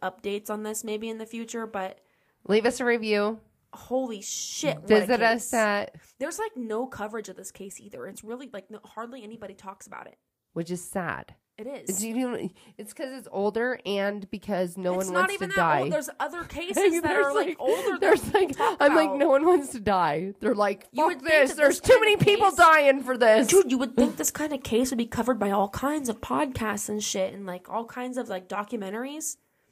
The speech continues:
Speaker 1: There's
Speaker 2: Yeah.
Speaker 1: literally, like, an unsolved mysteries from, like, eighty-eight or eighty-nine.
Speaker 2: It's eighty-nine, I bet.
Speaker 1: Something like that.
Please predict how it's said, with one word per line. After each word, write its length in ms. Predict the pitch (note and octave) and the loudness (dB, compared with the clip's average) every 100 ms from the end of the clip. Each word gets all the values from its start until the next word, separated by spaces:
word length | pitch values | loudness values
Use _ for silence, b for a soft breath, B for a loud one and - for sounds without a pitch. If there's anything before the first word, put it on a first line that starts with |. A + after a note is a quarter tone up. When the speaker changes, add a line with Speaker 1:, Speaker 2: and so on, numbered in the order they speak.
| _ _ | _ _
Speaker 1:
There's 200 | - C4+ | -12 -10
Speaker 2:
Yeah. 80 | G3 | -8
Speaker 1:
literally, 260 | C4+ C#4+ C#4 | -8 -8 -8
like, 180 | B3+ | -8
an 80 | A#3+ | -10
unsolved 640 | - G#3+ B3+ B3+ A#3+ A#3+ A3 | -10 -8 -6 -2 -2 -4 -8
mysteries 480 | G#3 A#3 - G#3 G3+ | -10 -10 -10 -12 -12
from, 120 | G#3 | -12
like, 180 | F#3+ - | -14 -12
eighty-eight 440 | F#3 G#3 G3+ G#3+ G3+ | -14 -12 -10 -10 -10
or 80 | - | -12
eighty-nine. 580 | F#3+ G3+ G3 F3+ F3 - _ _ _ _ | -14 -14 -14 -16 -20 -20 _ _ _ _
Speaker 2:
It's 160 | E3 - | -4 0
eighty-nine, 580 | D#3+ D3+ D#3 D3 D#3+ D#3+ | -2 -2 -4 -4 -4 -8
I 80 | |
bet. 380 | - - F3 F#3 G3+ _ _ | -8 -8 -10 -12 -18 _ _
Speaker 1:
Something 280 | - - G3 | -12 -12 -12
like 180 | F#3+ | -14
that. 240 | F#3+ F#3 | -12 -14